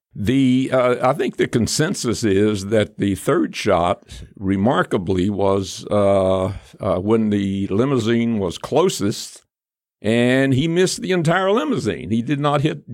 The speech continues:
he didn't hit the, uh, anyone in the limousine, and he didn't hit the limousine either.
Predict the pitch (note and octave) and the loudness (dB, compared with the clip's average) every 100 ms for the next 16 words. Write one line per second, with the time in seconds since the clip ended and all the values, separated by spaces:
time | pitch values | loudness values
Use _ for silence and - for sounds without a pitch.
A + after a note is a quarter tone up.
0 | A#2+ B2+ B2+ C#3+ C#3+ C#3 - - G#2+ G#2 | -6 -4 0 0 2 0 -2 -6 -4 -4
1 | - - G#2 A#2 C3+ C#3 B2 E3 A3 E3 | -8 -4 -2 2 2 2 2 2 0 0
2 | C3+ C3+ A#2 D3+ G#3+ D#3 E3+ E3 G#3 F3+ | 0 0 0 0 -2 0 -2 0 -2 0
3 | F#3+ - - E3+ G#3+ F3 E3+ F3+ G3+ G3+ | 0 0 -2 0 0 2 2 4 2 0
4 | F2 | -4